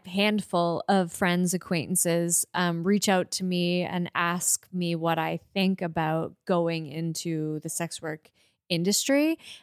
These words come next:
And it strikes me that this blog would be a really good resource for them too, to kind of get the wheels turning about the kinds of things that they might encounter and,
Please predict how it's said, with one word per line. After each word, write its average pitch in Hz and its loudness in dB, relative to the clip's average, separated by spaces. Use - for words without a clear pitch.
And 185 2
it - -2
strikes 196 0
me 180 2
that 175 0
this 175 2
blog 190 4
would 185 2
be 190 4
a 185 4
really 180 4
good 170 0
resource 175 0
for 175 0
them 160 0
too, 160 0
to 185 2
kind 214 2
of 196 2
get - 2
the 196 2
wheels 185 2
turning 175 0
about 160 0
the 202 -4
kinds 160 -2
of 170 -2
things 185 0
that 190 2
they 196 2
might 196 2
encounter 196 0
and, 170 -6